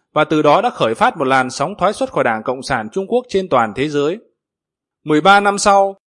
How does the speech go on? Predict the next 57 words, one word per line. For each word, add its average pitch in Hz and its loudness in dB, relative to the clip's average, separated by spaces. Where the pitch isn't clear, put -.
cuốn 185 -2
sách 262 -4
Mục 147 -2
đích 196 -2
cuối 202 2
cùng 135 -2
của 117 -4
chủ 120 -4
nghĩa 156 -4
cộng 143 -2
sản 110 -4
đã 180 -6
được 185 -4
xuất 247 -6
bản. 110 0
Cuốn 175 0
sách 254 0
này 135 0
giải 117 0
thích 202 -6
rằng 123 -2
mục 127 -4
tiêu 202 2
của 131 -4
chủ 117 -6
nghĩa 127 -6
cộng 160 -6
sản 113 -4
là 113 -4
hủy 110 -6
diệt 120 -4
nhân 196 -6
loại. 131 0
Cuốn 175 0
sách 233 -2
này 131 2
đã 165 -2
khiến 175 -2
mọi 151 -2
người 131 2
hiểu 117 0
rõ 156 0
chủ 131 -4
nghĩa 160 -4
cộng 143 -4
sản 110 -6
thực 131 -8
chất 254 -6
là 120 -2
gì. 110 -6
Nhân 190 -2
sĩ 214 -4
Dân 202 -2
Chủ 110 -2
Thang 190 -4
Bàn 123 0
Nhược 120 -4